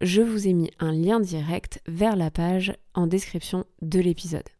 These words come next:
Si vous ne vous êtes pas encore abonné au podcast, c'est le moment de le faire pour ne louper aucun des prochains épisodes.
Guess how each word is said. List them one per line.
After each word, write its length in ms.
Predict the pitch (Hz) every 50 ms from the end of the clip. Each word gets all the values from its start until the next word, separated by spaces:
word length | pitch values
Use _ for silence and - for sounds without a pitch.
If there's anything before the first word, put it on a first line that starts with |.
| _ _ _ _ _ _ _ _ -
Si 180 | - - 277 262
vous 140 | 247 247
ne 80 | 233 214
vous 240 | 202 196 190 185 180
êtes 120 | 165 -
pas 140 | - 247 247
encore 340 | 220 190 175 - 180 165 160
abonné 520 | 170 165 160 170 165 160 160 156 151 - - _ _ -
au 80 | 269
podcast, 720 | 262 - 185 170 - - 170 165 170 196 220 - - - - -
c'est 240 | - - - - 233
le 80 | 226 208
moment 300 | 185 175 170 170 165 160
de 60 | 156
le 100 | 151 151
faire 260 | 151 - 202 220 214
pour 140 | - - 190
ne 120 | 175 160
louper 360 | 156 160 156 - - 208 - - -
aucun 260 | 180 170 - 190 196
des 100 | 180 156
prochains 360 | - - 165 160 - 185 180
épisodes. 360 | 175 165 - - - - -